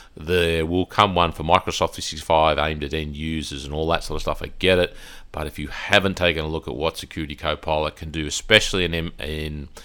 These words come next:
S M B, because it can reduce that overload that many people face when it comes to security monitoring, managing, uh, Intune policies, all that sort of stuff, it is going to be a game changer for those that,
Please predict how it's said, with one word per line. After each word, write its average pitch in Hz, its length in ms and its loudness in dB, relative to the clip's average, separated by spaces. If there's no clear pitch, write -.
S - 200 2
M 82 140 -4
B, 87 200 4
because 78 340 -4
it - 60 -10
can 78 220 -4
reduce 78 480 -2
that 82 180 2
overload 78 760 0
that 80 260 -4
many 85 240 -2
people 80 260 -6
face 82 380 0
when 71 100 -8
it 69 80 -12
comes - 280 -6
to 82 100 -6
security 78 460 -6
monitoring, 78 760 -4
managing, 80 720 -6
uh, 78 240 -4
Intune 90 460 -2
policies, 82 880 0
all 98 240 6
that 87 220 2
sort 82 180 -2
of 78 60 -4
stuff, 76 360 0
it 85 220 -4
is 80 240 -6
going 82 300 -2
to 78 80 -4
be 76 100 -4
a 76 80 -6
game 78 340 -4
changer 76 380 -10
for 71 100 -10
those 73 420 -4
that, 73 240 -6